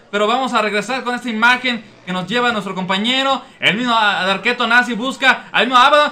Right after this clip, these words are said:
¡Se acaba de estrellar! Ahora sí se ha incorporado el mismo Abaddon y lo hace volar duramente hacia la misma lona.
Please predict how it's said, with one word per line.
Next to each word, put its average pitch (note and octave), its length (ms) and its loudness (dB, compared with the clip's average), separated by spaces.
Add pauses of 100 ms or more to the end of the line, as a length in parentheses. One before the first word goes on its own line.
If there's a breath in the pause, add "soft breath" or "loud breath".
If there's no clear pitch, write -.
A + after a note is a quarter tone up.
¡Se - 160 0
acaba G4 320 6
de F#4 80 8
estrellar! E4+ 720 4
Ahora D#4+ 380 8
sí F4 120 -2
se E4+ 100 0
ha F4 60 2
incorporado E4+ 840 6
el A3+ 220 4
mismo E4+ 200 2
Abaddon F4 440 6 (100)
y - 80 -2
lo E4+ 240 0
hace F#4 300 8
volar D4+ 260 6
duramente D#4+ 760 2
hacia A3 280 4
la A#3+ 120 4
misma C#4+ 200 0
lona. C#3+ 560 -4